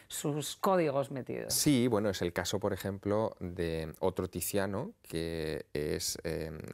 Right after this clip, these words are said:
Speaker 2: Carlos quinto en la batalla de Milberg, ¿no? Es el retrato oficial, eh,
Speaker 1: Ujú.
Speaker 2: ecuestre por excelencia de,
Speaker 1: Ujú.
Speaker 2: del Museo del Prado, donde vemos a Carlos quinto con una armadura resplandeciente sobre un corcel negro,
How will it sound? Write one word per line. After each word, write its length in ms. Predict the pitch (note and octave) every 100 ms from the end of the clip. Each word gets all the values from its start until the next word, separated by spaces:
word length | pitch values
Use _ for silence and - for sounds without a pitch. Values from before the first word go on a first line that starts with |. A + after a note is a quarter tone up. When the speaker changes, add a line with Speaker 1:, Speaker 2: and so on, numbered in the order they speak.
| - -
Speaker 2:
Carlos 320 | F#2 F2+ -
quinto 240 | G2 F#2
en 60 | G2
la 60 | F2
batalla 320 | D#2+ D#2+ D#2+
de 100 | D#2+
Milberg, 480 | F2+ F#2 - - -
¿no? 140 | F#2
Es 140 | G2+
el 100 | F#2+
retrato 380 | F#2 E2+ E2 E2
oficial, 520 | E2 - - D2 C#2 - -
eh, 120 | D#3+ E3
Speaker 1:
Ujú. 100 | F#3 G#3+
Speaker 2:
ecuestre 640 | - F#2+ F#2 - - D2
por 160 | - D2
excelencia 600 | - E2 G2 F#2+ F2 -
de, 120 | D3+
Speaker 1:
Ujú. 260 | E3+ G#3 -
Speaker 2:
del 120 | E2+
Museo 280 | E2 - D#2+
del 120 | D#2
Prado, 360 | D#2 E2+ G2 D3 - - -
donde 180 | G2 F2
vemos 220 | F2+ G#2+
a 40 |
Carlos 280 | F#2+ F2 E2+
quinto 260 | F#2 F2+ F2+
con 120 | E2+
una 140 | F2
armadura 460 | F2 E2+ E2 F2+ E2
resplandeciente 920 | E2+ - E2 D#2+ E2 - F#2 F2+ G2
sobre 240 | - E2
un 120 | E2 E2+
corcel 440 | F2 - F2 E2
negro, 380 | F2 F2+ F#2+